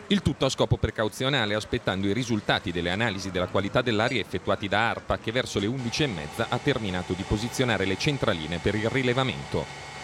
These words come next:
Per alcuni inquinanti servono esami sofisticati, bisogna aspettare, hanno detto dall'agenzia regionale verso l'ora di pranzo. Ore di attesa, ma la colonna di fumo nero finita sui post di chi passava di lì stamane, in effetti, è tutt'altro che rassicurante.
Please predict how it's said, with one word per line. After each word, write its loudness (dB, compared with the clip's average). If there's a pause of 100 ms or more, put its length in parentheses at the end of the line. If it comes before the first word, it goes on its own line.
(180)
Per 4
alcuni 2
inquinanti 0
servono 2
esami 0
sofisticati, -2
bisogna 0
aspettare, 2
hanno 0
detto 0
dall'agenzia 0
regionale -2
verso 0
l'ora 4
di -2
pranzo. -2 (420)
Ore 6
di 0
attesa, -2
ma 0
la 2
colonna 2
di -2
fumo -2
nero 2
finita -2
sui -2
post -2
di -6
chi -8
passava 0
di -2
lì -2
stamane, -2
in 0
effetti, -4
è 0
tutt'altro 0
che 0
rassicurante. -2